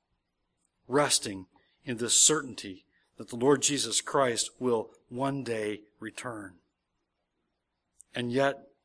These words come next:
sobered by the truth that with that return not only comes our future home, our eternal destiny with the Lord Jesus Christ, but also coming with that is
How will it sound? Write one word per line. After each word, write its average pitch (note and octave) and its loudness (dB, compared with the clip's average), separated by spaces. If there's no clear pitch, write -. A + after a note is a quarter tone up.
sobered C3 2
by A#2 -2
the G#2+ -6
truth A#2 -4
that A#2 -2
with C3+ 0
that B2+ -2
return A#2 -6
not C3 0
only B2 -2
comes A#2+ -2
our B2 -4
future A2 -6
home, C#3 -4
our A2 -2
eternal C3 -4
destiny A2+ -2
with D3 0
the C#3 -6
Lord C3 -2
Jesus A2+ -2
Christ, C3+ -4
but B2+ -2
also C3+ 2
coming C3+ -6
with D3 -2
that A2 -4
is A2 -4